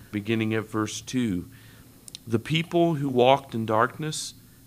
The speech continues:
have seen a great light. Those who dwell in the land of deep darkness,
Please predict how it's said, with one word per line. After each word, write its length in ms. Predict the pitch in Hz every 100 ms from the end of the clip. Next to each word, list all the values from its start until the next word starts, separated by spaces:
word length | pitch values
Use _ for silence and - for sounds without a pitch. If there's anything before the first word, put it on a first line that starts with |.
| -
have 140 | -
seen 480 | - - 139 120 104
a 60 |
great 380 | 101 104 107 -
light. 500 | - 92 90 82 - - - - - - - - -
Those 300 | 117 139 156
who 100 | 165
dwell 420 | 139 147 147 151
in 80 | 135
the 80 | 127
land 320 | 120 139 131
of 140 | 107
deep 280 | 117 165 -
darkness, 640 | - 87 95 101 98 -